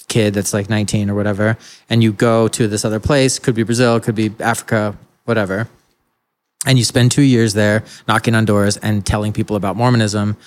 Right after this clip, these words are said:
and basically trying to convert them to join the Mormon church, the Mormon religion. So I did that for two years. And there,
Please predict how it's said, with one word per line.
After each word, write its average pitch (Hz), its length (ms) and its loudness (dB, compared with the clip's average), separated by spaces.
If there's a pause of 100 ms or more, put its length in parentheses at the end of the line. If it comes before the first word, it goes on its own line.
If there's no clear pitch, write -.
(280)
and 113 140 0
basically 113 360 0
trying 110 160 2
to 107 60 0
convert 107 380 -2
them 98 260 0
to 110 120 -6
join 98 580 0
the 104 60 -4
Mormon 95 440 0
church, - 460 -6
the 120 180 -6
Mormon 104 300 0
religion. 95 480 -4 (340)
So - 180 -2
I 131 120 0
did 147 200 2
that 127 140 2
for 123 100 0
two 117 180 -2
years. 107 400 0
And 110 480 -2 (640)
there, 120 640 2